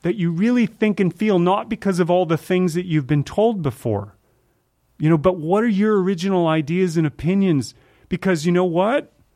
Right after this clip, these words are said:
You're not a sociopath. So guess what? Anything that you can come up with is better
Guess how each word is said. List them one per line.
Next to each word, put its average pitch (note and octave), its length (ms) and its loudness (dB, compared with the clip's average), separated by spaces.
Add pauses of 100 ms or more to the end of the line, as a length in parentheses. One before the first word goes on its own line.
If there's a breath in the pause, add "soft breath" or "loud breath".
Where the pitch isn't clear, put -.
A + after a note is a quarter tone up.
(120)
You're A3 120 0
not B3 200 2
a F3+ 40 0
sociopath. E3+ 1040 -2 (280 soft breath)
So - 160 0
guess G3 340 -2
what? A#3 380 -2 (580)
Anything A3+ 480 2
that G3+ 120 0
you F#3+ 180 -2
can F#3+ 160 -2
come D#3+ 280 0
up D#3+ 200 -2
with G#3+ 220 -2
is B2+ 240 -6
better A2+ 720 0